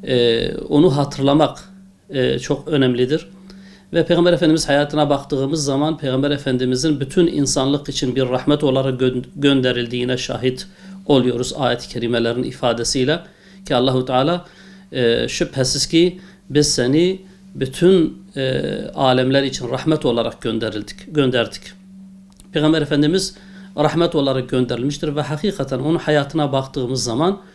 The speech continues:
o insanlık için rahmet olmuştur. İnsanlığın kurtuluşu için hidayet olmuştur, rehber olmuştur. Dolayısıyla hususen, e, özellikle bu İslam coğrafyasının üzerinde oynanan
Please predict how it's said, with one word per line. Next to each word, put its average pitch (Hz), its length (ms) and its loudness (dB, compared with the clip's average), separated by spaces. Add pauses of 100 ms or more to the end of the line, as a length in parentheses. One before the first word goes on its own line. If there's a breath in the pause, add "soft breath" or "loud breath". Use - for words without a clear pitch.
(260 loud breath)
o 156 140 0
insanlık 156 640 -2
için 170 400 -4
rahmet 147 420 -2
olmuştur. - 560 -6 (600 loud breath)
İnsanlığın 151 520 2
kurtuluşu 143 580 -2
için 147 360 -2
hidayet 139 560 0
olmuştur, 131 600 -6
rehber 135 300 2
olmuştur. - 640 -6 (460 loud breath)
Dolayısıyla 175 680 2 (280 loud breath)
hususen, 160 680 2 (1120 loud breath)
e, 151 100 2 (600)
özellikle 156 760 0
bu 156 320 -4 (420)
İslam 151 340 0
coğrafyasının 139 800 -2
üzerinde 135 420 0
oynanan 135 680 0